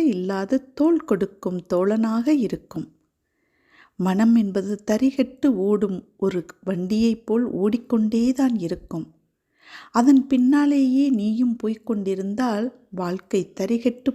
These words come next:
போய்விடும். அப்படி தரிகட்டு ஓடும் பொழுது நீ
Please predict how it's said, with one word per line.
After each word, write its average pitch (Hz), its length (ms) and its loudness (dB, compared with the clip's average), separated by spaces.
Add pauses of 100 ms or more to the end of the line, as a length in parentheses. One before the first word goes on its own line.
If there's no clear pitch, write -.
போய்விடும். 170 460 -4 (1400)
அப்படி 277 380 4
தரிகட்டு 294 640 -2 (120)
ஓடும் 240 340 2
பொழுது 214 340 0 (220)
நீ 220 140 -2